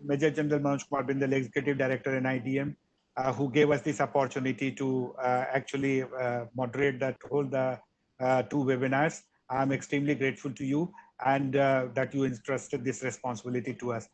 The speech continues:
I'm grateful to my team as well, uh, though Doctor Anuradha Maurya and, uh, Balaji,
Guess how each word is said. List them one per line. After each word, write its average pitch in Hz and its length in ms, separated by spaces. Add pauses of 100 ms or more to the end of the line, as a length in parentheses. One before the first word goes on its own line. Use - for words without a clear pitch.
(240)
I'm 135 180
grateful 139 400
to 143 120
my 135 200
team 143 340
as 127 240
well, 170 280
uh, 131 200
though 135 360
Doctor 123 340
Anuradha 123 360
Maurya 135 540
and, 127 160
uh, 123 120
Balaji, 127 580